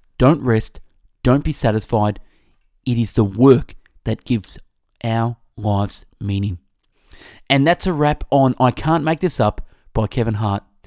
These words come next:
Subscribe to our channel and take a look at the hundreds of book summaries uploaded previously. To find hundreds of written summaries, check out our website, best book bits dot com, and for hundreds of audio podcast summaries, find us on mixcloud dot com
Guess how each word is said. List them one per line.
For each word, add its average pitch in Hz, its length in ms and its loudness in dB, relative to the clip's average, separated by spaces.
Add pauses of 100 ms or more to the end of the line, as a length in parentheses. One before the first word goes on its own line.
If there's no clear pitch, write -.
(200)
Subscribe - 480 0
to - 120 0
our 156 80 2
channel 151 320 0
and 135 120 0
take 175 240 -2
a 190 60 -2
look 175 180 0
at 143 60 -10
the 131 80 -8
hundreds 190 440 -4
of 165 80 -4
book 156 140 -6
summaries 185 440 -2 (260)
uploaded 127 420 0
previously. 117 540 -6 (480)
To - 80 -6
find 151 280 0
hundreds 165 360 -2
of 131 100 -4
written 135 180 -4
summaries, 175 440 -2 (240)
check - 240 -2
out 170 100 4
our 175 60 4
website, 160 460 -2 (180)
best 139 300 0 (120)
book 139 220 -4
bits 135 220 -4
dot 117 200 -2
com, 190 280 -2 (320)
and 147 180 -4
for 143 60 -2
hundreds 190 500 -4
of - 220 -2
audio 147 300 2
podcast 147 440 -6
summaries, 156 400 -4 (260)
find 175 360 2
us - 180 -2
on 123 200 0
mixcloud 139 600 -4
dot - 220 -4
com 170 260 -2